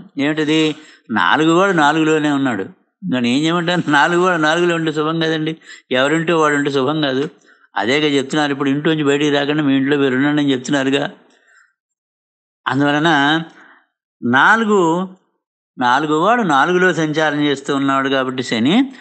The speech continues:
లోహమూర్తి అయినప్పటికీ కూడా ఆయన యొక్క సంచారం మీకు బాగా ఉంటుంది. ఆయన ఇంకా మనకి కాస్త అననుకూలత ఉన్నటువంటి అప్పుడు మనం ఆయన ఏం చేస్తాడు? మనకి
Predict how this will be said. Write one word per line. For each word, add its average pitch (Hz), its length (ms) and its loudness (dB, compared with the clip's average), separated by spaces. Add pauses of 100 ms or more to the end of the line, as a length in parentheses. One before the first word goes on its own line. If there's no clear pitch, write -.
(260)
లోహమూర్తి 180 600 0
అయినప్పటికీ 139 520 -2
కూడా 120 440 2 (480)
ఆయన 143 260 0
యొక్క 135 140 -4
సంచారం 135 600 -2
మీకు 127 380 0 (380)
బాగా 110 300 0
ఉంటుంది. 98 500 -4 (3000)
ఆయన 156 240 2
ఇంకా 156 240 0
మనకి 156 340 0
కాస్త 156 460 0 (600)
అననుకూలత 175 760 0
ఉన్నటువంటి 160 680 -2
అప్పుడు 151 220 -4
మనం 147 200 0
ఆయన 139 240 0
ఏం 131 280 0
చేస్తాడు? 151 320 -2
మనకి 143 600 -2